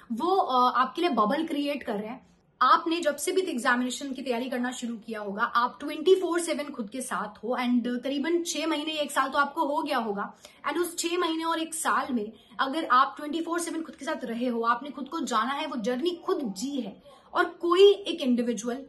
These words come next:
आकर जो, अ, claim करें कि आपको आधे घंटे में वो आपसे कुछ सवाल पूछेंगे और उसके बाद आपको solution दे देंगे और आपका selection हो जाएगा, तो मुझे लगता है कि ये एक bubble create किया जा रहा है,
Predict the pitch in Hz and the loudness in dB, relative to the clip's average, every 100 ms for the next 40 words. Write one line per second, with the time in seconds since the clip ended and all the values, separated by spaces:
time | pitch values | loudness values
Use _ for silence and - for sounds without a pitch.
0 | _ _ - 247 254 208 214 - _ 196 | _ _ 0 2 2 -4 -8 -14 _ -8
1 | 269 320 339 254 247 247 311 359 349 294 | -2 0 0 0 -4 -4 -2 0 2 0
2 | 311 - 285 226 262 - 330 262 240 320 | 0 -2 0 2 0 0 -2 2 2 2
3 | 339 320 320 320 277 269 294 302 - 233 | -2 -2 -4 0 2 0 -4 -10 -8 -2
4 | 214 254 277 285 311 294 - 311 302 - | -2 -2 -6 -8 -10 -10 -4 0 0 -2
5 | 330 294 277 349 302 285 320 285 262 339 | -4 -4 -4 -4 -4 -6 0 2 2 -2
6 | 349 - 240 226 349 320 262 233 208 240 | -4 -4 -6 -2 -2 -2 -2 -4 -2 -4
7 | - - - - 349 339 359 349 339 339 | -6 -20 -14 -2 0 2 0 -2 -2 -2
8 | 330 320 359 359 - 202 226 349 381 349 | -2 0 0 -2 -6 -4 0 4 4 2
9 | 294 285 - - 233 233 202 202 208 220 | -4 -6 -8 -8 -6 -6 -6 -6 -8 -12
10 | 240 | -14